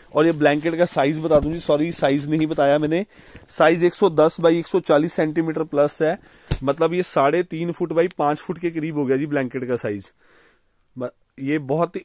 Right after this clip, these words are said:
अच्छी क्वालिटी का थिक डबल लेयर ब्लैंकेट है, टू प्लाई ब्लैंकेट है, सुपर सॉफ्ट क्लाउडी मिंक के बीच में। जैसे जी हमारे, मतलब बच्चों के लिए एकदम सॉफ्ट सॉफ्ट आर्टिकल है ये, जो मतलब उनको बहुत अच्छा फील होगा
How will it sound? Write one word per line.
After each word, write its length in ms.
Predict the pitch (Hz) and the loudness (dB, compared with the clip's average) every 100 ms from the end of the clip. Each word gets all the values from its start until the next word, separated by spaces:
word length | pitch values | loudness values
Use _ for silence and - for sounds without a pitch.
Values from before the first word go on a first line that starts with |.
| - | -12
अच्छी 320 | - - 196 | -12 -8 -2
क्वालिटी 380 | 180 160 151 156 | 0 2 0 -2
का 100 | 175 | -4
थिक 280 | - 175 175 - - _ | -4 -8 -8 -16 -20 _
डबल 300 | 127 139 151 | -4 0 2
लेयर 240 | 165 160 160 | 2 2 2
ब्लैंकेट 500 | 151 131 127 147 147 | 0 -2 -2 -2 0
है, 120 | 151 | -2
टू 240 | - 147 | -2 -4
प्लाई 240 | 156 156 151 | -2 0 0
ब्लैंकेट 400 | 143 127 139 151 | 0 -2 -2 -4
है, 60 | |
सुपर 380 | 170 165 151 170 | -4 -6 -6 -4
सॉफ्ट 320 | 151 156 - | 0 -2 -2
क्लाउडी 320 | 151 139 147 151 | 0 0 2 0
मिंक 200 | 139 127 | -2 -4
के 100 | 123 | -6
बीच 160 | 117 | -4
में। 120 | 127 | -4
जैसे 320 | 127 135 160 156 | 0 0 -2 -4
जी 200 | 156 - | -6 -8
हमारे, 420 | 143 139 151 160 147 _ _ _ _ _ _ _ _ _ _ 131 | -4 0 0 -2 -4 _ _ _ _ _ _ _ _ _ _ -2
मतलब 180 | 147 | 0
बच्चों 360 | 139 135 - 165 | 0 -2 -2 -2
के 100 | 160 | -2
लिए 180 | 160 170 | -2 -2
एकदम 320 | 160 175 190 - | -2 -4 -4 -12
सॉफ्ट 340 | - 160 170 | -2 0 0
सॉफ्ट 420 | - 180 175 - 147 | 0 0 0 -6 0
आर्टिकल 440 | 135 135 143 151 | 0 0 -2 0
है 100 | 147 | 0
ये, 180 | 143 185 _ _ _ 131 | -2 -6 _ _ _ -4
जो 100 | 147 | -2
मतलब 200 | 147 151 | 0 0
उनको 180 | 156 151 | -2 0
बहुत 220 | 147 147 | 0 0
अच्छा 440 | 143 165 170 214 - - - | -2 -2 -2 -2 -12 -20 -14
फील 280 | 151 165 175 | -6 -4 -2
होगा 340 | 160 139 151 | -4 -2 -2